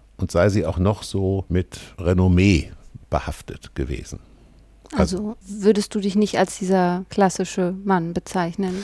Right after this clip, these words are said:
Speaker 2: der, wie es vielleicht bei anderen dann ist?
Speaker 1: V-, vielleicht nicht, sonst hätte ich ja diese beiden Bücher über Frauengeschichten
Speaker 2: Mhm.
Speaker 1: nicht gemacht. Also, ähm, ich bin auch neulich f-, gefragt worden von der, weiß nicht, von wem, einem Journalisten,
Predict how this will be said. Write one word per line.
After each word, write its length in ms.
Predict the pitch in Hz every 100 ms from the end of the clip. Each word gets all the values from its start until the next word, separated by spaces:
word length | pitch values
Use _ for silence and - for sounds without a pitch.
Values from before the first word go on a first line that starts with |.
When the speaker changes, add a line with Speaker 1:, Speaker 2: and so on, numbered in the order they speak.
| - -
Speaker 2:
der, 160 | 185 175
wie 120 | 175
es 100 | 180
vielleicht 280 | - 180 175
bei 100 | 185
anderen 320 | 165 185 156
dann 160 | 156 160
ist? 200 | 160 -
Speaker 1:
V-, 60 | -
vielleicht 360 | 143 147 151
nicht, 140 | 160 143
sonst 180 | 127 117
hätte 140 | 147
ich 60 | 131
ja 100 | 135
diese 200 | 127 110
beiden 280 | 113 131
Bücher 240 | 113 131 123
über 160 | 113
Frauengeschichten 640 | 110 107 113 98 185 196 214
Speaker 2:
Mhm. 40 |
Speaker 1:
nicht 160 | 123 -
gemacht. 500 | 120 123 135 - -
Also, 380 | 92 98 98 92
ähm, 220 | - 98 101
ich 120 | -
bin 120 | 127
auch 100 | 113
neulich 280 | 110 117 113
f-, 280 | - - 104
gefragt 400 | 101 - 107 -
worden 300 | 117 110 107
von 200 | - 101
der, 160 | 101 - -
weiß 360 | 82 101 98
nicht, 120 | 101 92
von 160 | 98
wem, 220 | 98 98 80
einem 120 | 104
Journalisten, 440 | 101 107 110 113